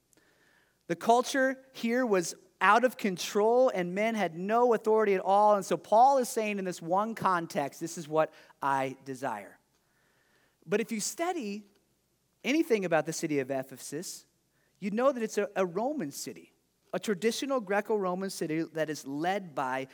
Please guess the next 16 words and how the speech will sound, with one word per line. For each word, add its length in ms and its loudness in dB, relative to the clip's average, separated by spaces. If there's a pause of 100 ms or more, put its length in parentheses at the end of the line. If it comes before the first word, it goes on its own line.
(220)
Roman 380 -4
government, 480 -2
which 260 -6
was 160 -6 (140)
all 440 -2 (540)
men. 520 -6 (840)
And 160 -6
actually, 720 2
women 480 -2
in 100 2
Ephesus 560 0
had 260 0
zero 420 0
say 360 0
in 280 -4 (120)
anything, 680 -4